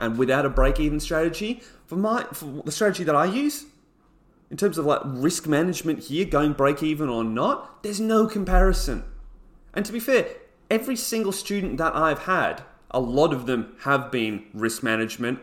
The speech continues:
or I, I use break-even quite a lot.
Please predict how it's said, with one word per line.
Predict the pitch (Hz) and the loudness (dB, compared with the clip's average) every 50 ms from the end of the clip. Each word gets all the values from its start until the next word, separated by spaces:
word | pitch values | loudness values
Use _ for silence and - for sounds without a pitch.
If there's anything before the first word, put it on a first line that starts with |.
| - | -4
or | - 117 110 107 104 | -2 0 2 2 2
I, | 104 107 98 - - | 0 0 -2 -4 -4
I | 123 127 | -4 -4
use | 113 117 120 107 | -2 -4 -6 -6
break-even | 110 - 117 104 104 104 - 110 101 98 104 101 | -4 -4 -2 -2 -4 -4 -8 -12 -12 -10 -12 -12
quite | - - 113 104 101 98 | -12 -8 -6 -4 -4 -4
a | 92 90 | -4 -6
lot. | 95 104 101 90 - - - | -6 -6 -6 -6 -6 -10 -14